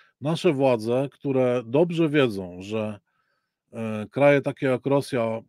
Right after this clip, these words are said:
mm, trzeba traktować, e, ostro i trzeba traktować z buta, mm, przez całe lata nie robiły tego.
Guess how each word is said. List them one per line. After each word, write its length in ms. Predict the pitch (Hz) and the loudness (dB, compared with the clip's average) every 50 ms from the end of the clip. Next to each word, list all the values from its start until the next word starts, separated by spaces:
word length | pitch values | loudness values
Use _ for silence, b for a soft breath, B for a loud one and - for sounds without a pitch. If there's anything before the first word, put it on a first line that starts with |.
| _ _ _ _ _ _ _ _ - | _ _ _ _ _ _ _ _ -20
mm, 640 | 123 120 117 113 113 110 110 110 110 110 110 104 104 _ _ _ _ _ _ _ _ - - _ _ _ _ _ _ _ _ _ _ _ | -18 -16 -16 -16 -16 -16 -14 -14 -14 -14 -16 -18 -20 _ _ _ _ _ _ _ _ -20 -20 _ _ _ _ _ _ _ _ _ _ _
trzeba 340 | - - - 156 151 151 143 | -12 -4 -2 4 4 4 4
traktować, 880 | - 147 143 - - 170 151 139 139 127 - - - - - - - 131 135 135 131 127 123 120 | 4 0 0 2 2 0 2 2 2 0 0 -4 -8 -8 -8 -8 -8 -8 -6 -6 -6 -6 -6 -6
e, 60 | - | 0
ostro 720 | - 156 151 - - - 135 123 123 131 131 135 139 139 - | 2 2 2 2 2 -4 0 2 4 4 4 2 -2 -8 -14
i 260 | 127 131 127 127 120 110 | -12 -10 -8 -8 -8 -10
trzeba 260 | - - 147 139 131 | -10 -4 -2 -2 -2
traktować 440 | 123 131 120 - - 131 127 120 117 | -2 -4 -6 -4 -4 -2 -2 -2 -2
z 80 | 120 | -4
buta, 500 | 117 110 123 123 - - 120 131 151 147 _ _ _ _ _ _ _ _ _ _ _ _ _ _ _ _ _ _ _ _ | -2 0 0 0 2 2 0 0 0 -4 _ _ _ _ _ _ _ _ _ _ _ _ _ _ _ _ _ _ _ _
mm, 520 | - 120 117 117 117 117 117 117 117 120 117 - _ - | -16 -14 -12 -12 -12 -10 -10 -8 -8 -8 -8 -8 _ -8
przez 260 | - - - - - | -2 0 0 0 6
całe 280 | - 202 190 185 185 175 | 10 12 12 12 12 12
lata 260 | 160 151 - 170 175 | 12 12 10 8 4
nie 140 | 180 190 196 | 4 4 2
robiły 380 | 214 214 240 226 160 120 104 | 2 2 4 6 6 6 4
tego. 380 | - 98 90 90 - - - | 0 -6 -14 -14 -16 -20 -20